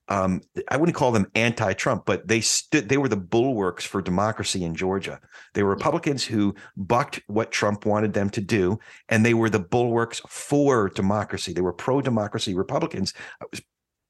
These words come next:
Speaker 1: I was really encouraged to see them win in their primaries and then win decisively in the generals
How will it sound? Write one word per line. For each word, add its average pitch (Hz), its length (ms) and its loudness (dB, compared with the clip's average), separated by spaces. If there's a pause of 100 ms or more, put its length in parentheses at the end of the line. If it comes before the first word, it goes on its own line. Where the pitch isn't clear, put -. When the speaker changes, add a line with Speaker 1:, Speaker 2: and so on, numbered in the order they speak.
(260)
Speaker 1:
I 113 60 -2
was 104 160 0
really 131 360 2
encouraged 110 480 0
to 104 60 -6
see 110 220 0
them 92 240 0
win 104 180 0
in 101 80 2
their 85 120 0
primaries 120 640 -4 (440)
and 127 120 4
then 107 160 6
win 131 140 4
decisively 95 920 -2
in 95 120 -2
the 95 80 -2
generals 101 640 -2